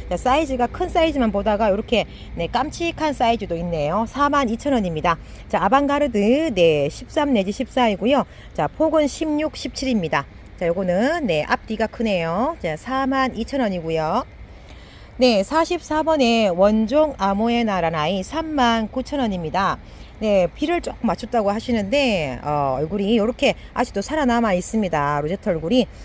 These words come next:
자, 식물 사이즈가 십구 내지 이십이고요. 얼굴이 아주 다글다글하게 연두빛감을 예쁘게 뽀샤시하게 보여주고 있습니다.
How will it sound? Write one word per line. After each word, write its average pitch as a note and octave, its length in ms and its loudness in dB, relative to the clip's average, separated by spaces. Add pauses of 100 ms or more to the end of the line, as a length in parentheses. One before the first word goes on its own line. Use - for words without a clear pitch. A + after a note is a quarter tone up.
(160)
자, F#3+ 120 2
식물 E4+ 280 -2
사이즈가 B3 460 2
십구 - 380 -4
내지 G3 240 2
이십이고요. A3+ 640 -2 (280)
얼굴이 A3+ 280 0
아주 G3+ 200 0
다글다글하게 G3 1040 0 (260)
연두빛감을 G3 760 -2
예쁘게 B3 560 -2
뽀샤시하게 C4 720 -2
보여주고 F3+ 440 -4
있습니다. E3 480 -6